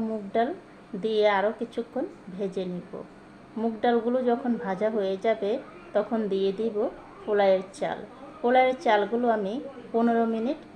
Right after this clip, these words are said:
ভিজিয়ে রেখেছিলাম। চাল আর ডাল মিলিয়ে হাফ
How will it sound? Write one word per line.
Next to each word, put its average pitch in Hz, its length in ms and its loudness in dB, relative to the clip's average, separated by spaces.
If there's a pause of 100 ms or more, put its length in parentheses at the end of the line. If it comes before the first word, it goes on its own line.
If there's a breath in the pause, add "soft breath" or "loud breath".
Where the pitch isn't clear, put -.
ভিজিয়ে 202 420 0
রেখেছিলাম। 185 640 -8 (1160)
চাল 262 300 4
আর 277 220 2
ডাল 233 260 2
মিলিয়ে 240 340 2
হাফ 233 260 -2